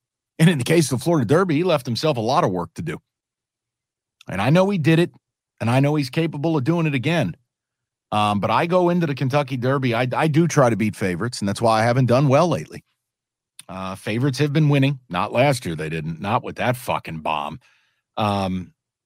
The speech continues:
but I just feel like there's gonna be an opportunity to play against Forte here. We'll see where he draws.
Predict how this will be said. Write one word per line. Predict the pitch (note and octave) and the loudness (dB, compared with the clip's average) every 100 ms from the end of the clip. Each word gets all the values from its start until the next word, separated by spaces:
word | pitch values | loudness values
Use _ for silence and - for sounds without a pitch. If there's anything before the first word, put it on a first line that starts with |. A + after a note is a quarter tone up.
| _ _ _ - | _ _ _ 0
but | A#2+ | 4
I | C#3+ | 4
just | E3+ F#3+ - | 4 0 0
feel | F3+ F#3+ | 0 2
like | F3 C#3 B2+ | 4 4 2
there's | C#3 B2+ | 0 0
gonna | C#3 | 0
be | C3 | 0
an | B2+ | 0
opportunity | A#2+ A#2 G#2+ A#2+ G2+ | 0 -2 -2 -2 -2
to | F2+ | -4
play | A2 G2 | -4 -2
against | F2+ F2 - | -2 -6 -8
Forte | G2+ E2+ - D#2+ | -8 -8 -8 -10
here. | E2 D#2+ _ _ _ _ _ _ - | -10 -14 _ _ _ _ _ _ -6
We'll | F#2+ | -4
see | - A#2 | 0 2
where | C3+ D#3+ | 4 6
he | |
draws. | E3 D3+ D3 C#3+ C#3+ - | 6 8 8 6 4 -2